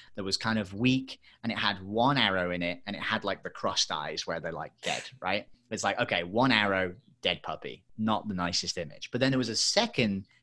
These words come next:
picture next to it where there was this big, tough, like, looking wolf, and he had, like, nine arrows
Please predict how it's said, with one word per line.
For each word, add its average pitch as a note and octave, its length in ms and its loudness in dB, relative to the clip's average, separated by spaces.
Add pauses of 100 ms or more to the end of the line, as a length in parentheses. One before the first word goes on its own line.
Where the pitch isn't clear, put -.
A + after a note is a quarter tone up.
picture G2+ 280 -2
next F2 280 -4
to F#2+ 80 -8
it E2+ 160 -4 (260)
where A2+ 140 -2
there G#2+ 80 0
was G#2 120 -4
this G#2 160 -4
big, B2+ 540 4
tough, A2+ 460 0
like, G2+ 200 -2
looking G2+ 460 -4
wolf, C3 380 0 (420)
and A#2 100 -4
he C3 100 2
had, E3 200 4
like, A#2 240 2
nine A#2 480 6
arrows F#2 600 2